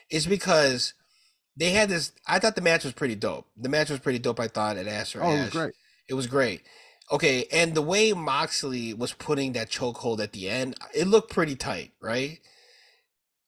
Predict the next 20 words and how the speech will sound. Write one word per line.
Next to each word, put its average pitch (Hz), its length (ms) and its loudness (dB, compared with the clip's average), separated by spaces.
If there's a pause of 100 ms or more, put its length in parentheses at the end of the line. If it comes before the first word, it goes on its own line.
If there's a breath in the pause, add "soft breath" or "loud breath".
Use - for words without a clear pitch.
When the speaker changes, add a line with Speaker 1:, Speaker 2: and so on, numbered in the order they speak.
(160)
Speaker 1:
But 190 140 4
the 208 60 2
problem, 285 640 4 (100)
the 170 120 -8
reason 190 260 0
why 170 240 4
he, 170 320 -4 (220)
Bryan 160 320 4
is 156 200 0
my 143 160 0
loser, 180 380 2
is 160 160 -2
because 180 340 -4
right 175 300 4 (100)
after 214 420 0
that, 120 300 -2
they 135 120 -2
ring 160 220 -2
the 131 80 -4
bell, 110 440 0